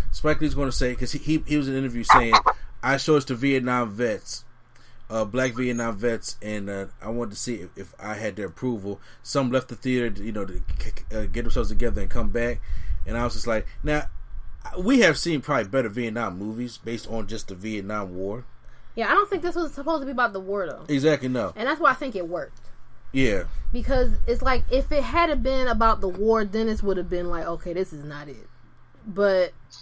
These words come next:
Speaker 1: To Dennis?
Speaker 2: it said if it had, had been about the war, then I would have said, "This is not
Speaker 1: Oh,
Speaker 2: it."
Speaker 1: this is not it, yeah.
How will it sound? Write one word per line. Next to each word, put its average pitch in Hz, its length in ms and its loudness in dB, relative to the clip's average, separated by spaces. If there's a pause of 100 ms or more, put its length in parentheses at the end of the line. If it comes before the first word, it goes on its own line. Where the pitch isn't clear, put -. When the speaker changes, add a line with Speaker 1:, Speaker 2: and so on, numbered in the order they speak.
(140)
Speaker 1:
To 107 120 -4
Dennis? 123 460 -4 (1160)
Speaker 2:
it 208 120 -10
said 233 160 0
if 202 80 -6
it 220 120 -4
had, 214 200 -6
had 226 300 -6
been 214 100 -6
about 185 140 -4
the 185 80 -8
war, 196 240 0
then 185 100 -8
I 175 80 -4
would 175 140 -10
have 185 100 -10
said, 160 120 -10
"This 180 140 -10
is 170 120 -16
not 156 220 -12
Speaker 1:
Oh, 143 100 4
Speaker 2:
it." 135 60 0
Speaker 1:
this 131 120 -2
is - 60 -6
not 113 180 -2
it, 110 60 -2
yeah. 98 340 -6